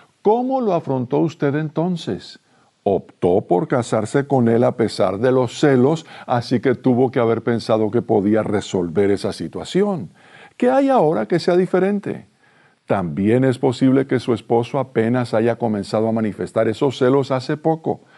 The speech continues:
Si es así, entonces, ¿qué ha cambiado? ¿Le ha dado usted razón alguna para que los tenga?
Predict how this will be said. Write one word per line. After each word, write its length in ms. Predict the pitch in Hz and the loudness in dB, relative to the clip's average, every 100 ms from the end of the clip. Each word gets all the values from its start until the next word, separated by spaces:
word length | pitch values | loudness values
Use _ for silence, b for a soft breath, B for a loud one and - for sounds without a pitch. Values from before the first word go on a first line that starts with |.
| B | B
Si 320 | - - 80 71 | -20 -12 -8 -6
es 200 | 92 - | -4 -2
así, 520 | 165 - 180 175 170 B B | -2 2 4 4 2 B B
entonces, 840 | - 180 156 175 170 165 196 185 - | -2 0 2 0 0 0 2 2 0
¿qué 300 | - 151 156 | 0 2 2
ha 160 | 165 | 0
cambiado? 760 | 170 165 156 165 170 175 123 - B B B | -2 -2 2 2 0 -4 -8 -12 B B B
¿Le 240 | 131 131 | 2 4
ha 280 | 120 123 143 | 4 4 4
dado 320 | 143 139 143 | 4 4 4
usted 380 | 147 127 139 135 | 0 0 0 0
razón 720 | 123 113 104 - - 123 139 | 0 -2 -2 -4 2 2 4
alguna 720 | 151 139 110 117 135 143 151 147 | 2 2 2 4 4 4 0 0
para 220 | 127 113 | 0 -2
que 120 | 117 | 0
los 260 | 113 107 - | -2 -2 -2
tenga? 520 | 107 69 64 82 160 | -4 -4 -8 -10 -10